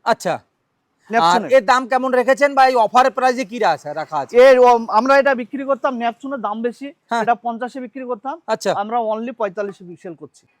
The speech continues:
Speaker 2: এটা তো রয়্যাল বেঙ্গল টাইগার।
Speaker 1: রয়্যাল বেঙ্গল টাইগার?
Speaker 2: রয়্যাল বেঙ্গল টাইগার।
Speaker 1: এরকম নাম তো প্রথমবার শুনছি।
Speaker 2: এ তো দেশে টাইগার নয়, এটা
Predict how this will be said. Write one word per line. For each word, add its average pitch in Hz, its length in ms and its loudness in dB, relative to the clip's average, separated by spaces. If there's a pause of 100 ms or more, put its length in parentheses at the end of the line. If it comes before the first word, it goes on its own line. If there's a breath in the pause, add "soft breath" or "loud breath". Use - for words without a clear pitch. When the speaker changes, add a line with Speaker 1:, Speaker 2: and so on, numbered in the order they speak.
(100)
Speaker 2:
এটা 254 260 2
তো 302 120 0
রয়্যাল 269 300 4
বেঙ্গল 302 260 0
টাইগার। 277 440 4 (400)
Speaker 1:
রয়্যাল 262 280 6
বেঙ্গল 359 320 2
টাইগার? 294 220 6
Speaker 2:
রয়্যাল 302 220 6
বেঙ্গল 294 320 2
টাইগার। 277 300 6
Speaker 1:
এরকম 349 120 4
নাম 349 200 2
তো 339 80 -2
প্রথমবার 370 380 0
শুনছি। 247 220 -4
Speaker 2:
এ 277 220 8
তো 277 200 0
দেশে 247 320 0
টাইগার 269 360 2
নয়, 240 240 -2
এটা 160 180 -2